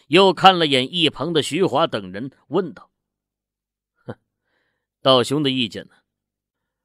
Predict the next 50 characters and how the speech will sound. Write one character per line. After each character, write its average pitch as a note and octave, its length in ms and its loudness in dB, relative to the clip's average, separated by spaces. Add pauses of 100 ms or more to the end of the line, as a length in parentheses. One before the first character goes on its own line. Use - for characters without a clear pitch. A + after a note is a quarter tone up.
(380)
？”“说 C3 340 -6
句 C3 160 -2
不 D#3 160 0
好 G#2+ 220 -4
听 G#3+ 240 -4
的 D#3 100 2
话， - 360 -12 (560)
他 C#3+ 240 4
们 C#3 120 -2
在 C#3+ 140 0
三 E3 260 2
十 D#3 140 -2
六 E3 160 2
洞 C#3+ 160 -4
天 D#3+ 200 -2
福 E3 220 0
地 D3+ 340 -8 (360)
只 C3 180 -8
是 E3+ 140 -4
垫 F3 300 -4
底 B2 160 -12
的 C3+ 120 -6
存 E3+ 240 -4
在， - 300 -8 (560)
最 C3+ 220 -2
好 B2 180 -2
还 C#3 140 -2
是 E3 120 -4
找 B2 220 -4
个 C#3+ 100 -2
地 E3 200 -4
方 A2 260 -10 (260)
平 D#3 280 -4
平 D3 180 -4
安 D#3+ 240 2
安 F3 140 0
的 D3 80 -4
修 F3+ 200 -2
炼， E3+ 280 -6 (560)
等 C3+ 200 -2
到 C3+ 140 2
一 D3 180 2
个 E3 120 2
月 E3+ 160 4
之 E3+ 180 -2
期 F3+ 180 -2
到 A3 220 2
了 C3+ 100 -4
之 D#3 140 -2
后， B2+ 380 -8